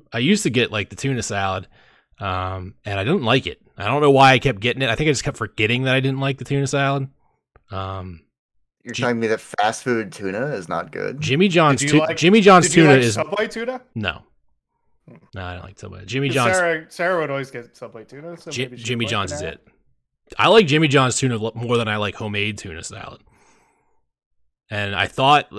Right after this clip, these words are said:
Speaker 1: well, I did a lot of research, and they say that Worcestershire sauce is, like, the secret ingredient, but I haven't figured out exactly how much to put in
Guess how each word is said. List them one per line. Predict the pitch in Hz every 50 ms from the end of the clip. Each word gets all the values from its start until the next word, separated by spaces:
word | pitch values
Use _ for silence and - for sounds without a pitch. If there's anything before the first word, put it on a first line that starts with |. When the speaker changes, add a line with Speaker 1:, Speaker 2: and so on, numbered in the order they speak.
| - -
Speaker 1:
well, | 123 117 120
I | 98 123 127
did | 131 147
a | 131
lot | 127 127 127 120
of | 117
research, | 123 120 113 - 123 107 104 92 -
and | 101
they | 110 107
say | 98 - 147 131
that | 120 113
Worcestershire | 104 113 113 - - 120 - 147 131
sauce | - - 139 127 127 131 - -
is, | 120 110 107
like, | 117 110 98 -
the | 104
secret | - - 127 113 - 123 110
ingredient, | 104 101 110 110 113 117 127 127 131 - - _ _ _ _ _ _ _
but | - 110 104
I |
haven't | 101 120 120 123 113
figured | - 131 117 117 113
out | 107 113 110
exactly | 98 101 113 110 107 - 101
how | - - 120 113 110
much | 107 110 107 - - - - -
to | - -
put | - 120 110 -
in | 113 113 107 92 87 82 92